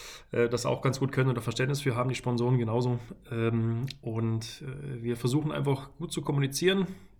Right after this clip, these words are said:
die Menschen mit abzuholen auf die aktuelle Lage. Von daher,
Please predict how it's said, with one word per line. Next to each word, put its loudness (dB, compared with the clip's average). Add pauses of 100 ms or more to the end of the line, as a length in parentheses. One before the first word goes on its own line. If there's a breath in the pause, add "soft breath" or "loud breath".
die 0
Menschen -2
mit 0
abzuholen 0
auf -6
die -6
aktuelle -2
Lage. 0
Von 0
daher, 4